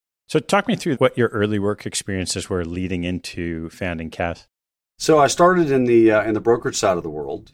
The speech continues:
Speaker 2: and started with PaineWebber straight out of school. Was quickly recruited to Lehman Brothers very soon after I actually started in the industry. It was an exceptional opportunity and learning experience for me there.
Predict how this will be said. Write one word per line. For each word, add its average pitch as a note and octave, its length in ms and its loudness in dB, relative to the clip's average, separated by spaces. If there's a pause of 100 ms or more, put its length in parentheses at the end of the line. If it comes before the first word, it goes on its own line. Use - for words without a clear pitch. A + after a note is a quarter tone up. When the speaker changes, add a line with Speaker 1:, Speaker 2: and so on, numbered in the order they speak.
(120)
Speaker 2:
and E2+ 380 -6
started F#2 560 -4
with F2 300 -6
PaineWebber F2+ 600 -4
straight F2 320 -6
out D#2+ 160 -4
of D#2+ 80 -12
school. - 400 -16 (540)
Was E2+ 160 -8
quickly F#2+ 340 -4
recruited F2 520 -4
to E2+ 80 -6
Lehman F2+ 320 -2
Brothers E2+ 760 -4
very A2+ 360 2
soon E2 420 -4
after D#2 380 -8
I D#2 200 -4
actually D#2 280 -14
started D#2+ 440 -8 (400)
in F2 240 -4
the E2 140 -2
industry. E2 720 -6 (380)
It - 20 -20
was E2+ 200 -10
an D#2 120 -14
exceptional - 960 -2
opportunity F2 880 -2
and D2 300 -10
learning F2 320 -2
experience E2 560 -8
for - 160 -12
me E2 200 -4
there. E2 480 -8